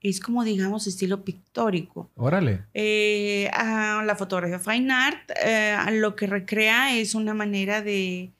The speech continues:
Speaker 1: como si estuvieras viendo un Rembrandt, por ejemplo.
Speaker 2: Oh.
Speaker 1: En cuan-, de, y se, y se realiza desde la postproducción,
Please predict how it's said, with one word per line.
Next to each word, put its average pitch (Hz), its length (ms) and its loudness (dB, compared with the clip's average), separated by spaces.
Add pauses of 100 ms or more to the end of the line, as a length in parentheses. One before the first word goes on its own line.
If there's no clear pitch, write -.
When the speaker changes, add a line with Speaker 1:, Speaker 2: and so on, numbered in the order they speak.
(340)
Speaker 1:
como 233 160 -2
si 202 80 0
estuvieras 190 340 2
viendo 185 240 2
un 175 180 0
Rembrandt, 170 680 0 (100)
por 180 140 0
ejemplo. 170 420 2 (140)
Speaker 2:
Oh. 110 320 4 (240)
Speaker 1:
En 214 140 0
cuan-, 202 360 -2
de, 214 240 2
y 233 200 -2
se, 220 340 2
y 214 80 0
se 220 140 -2
realiza 214 360 0
desde 208 280 0
la 170 600 2
postproducción, 247 1040 -2